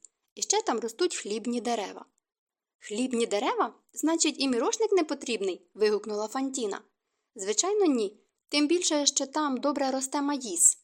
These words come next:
В інших місцях люди харчуються корою деяких дерев і горіхами кола. І після цих горіхів цілий день не хочеться ні їсти, ні пити.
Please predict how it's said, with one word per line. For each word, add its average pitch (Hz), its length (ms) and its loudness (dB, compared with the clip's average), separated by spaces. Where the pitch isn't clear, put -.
В - 20 -6
інших 240 380 2
місцях 339 500 0
люди 262 260 0
харчуються 277 800 -2
корою 262 400 0
деяких 269 420 -2
дерев 220 400 0
і 247 120 2
горіхами 302 640 2
кола. 240 460 2
І 233 100 -10
після 277 320 2
цих 247 220 0
горіхів 220 480 2
цілий 254 300 -2
день 247 240 -2
не 247 100 -2
хочеться 226 460 -4
ні 302 260 2
їсти, 254 580 -2
ні 320 160 2
пити. - 460 -4